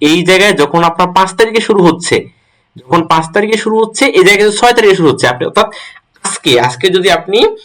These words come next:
আহ, সব কাগজপত্র সবকিছু ডকুমেন্ট রেডি করেন, আপনি আগামীকালকেই হচ্ছে যে আপনার ওই সংশ্লিষ্ট বিশ্ববিদ্যালয়ে আপনি হচ্ছে যে কাগজপত্র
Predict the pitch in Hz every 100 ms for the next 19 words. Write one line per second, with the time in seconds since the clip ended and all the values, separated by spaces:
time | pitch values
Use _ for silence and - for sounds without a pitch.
0 | - - 117 117 - 180 180 - _ -
1 | - 143 147 160 180 180 190 185 180 180
2 | 175 165 165 185 175 170 190 220 403 403
3 | - - 143 175 185 185 196 262 269 233
4 | 185 196 180 180 190 175 156 160 160 156
5 | 190 202 202 - 175 160 160 139 139 208
6 | 403 - - 127 135 147 143 143 160 127
7 | 127 143 135